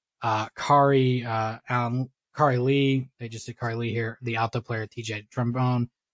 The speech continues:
Scott Frox, the, uh, um, trumpet player and whatnot. But I don't think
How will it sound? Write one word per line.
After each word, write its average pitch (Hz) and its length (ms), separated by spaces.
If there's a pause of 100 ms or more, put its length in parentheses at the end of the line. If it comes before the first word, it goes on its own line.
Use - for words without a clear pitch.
Scott 127 300
Frox, 123 480
the, 110 260
uh, 101 320 (760)
um, 107 500 (280)
trumpet 143 300
player 127 300
and 120 100
whatnot. 113 380 (1300)
But 165 120
I 165 100
don't 208 140
think 190 260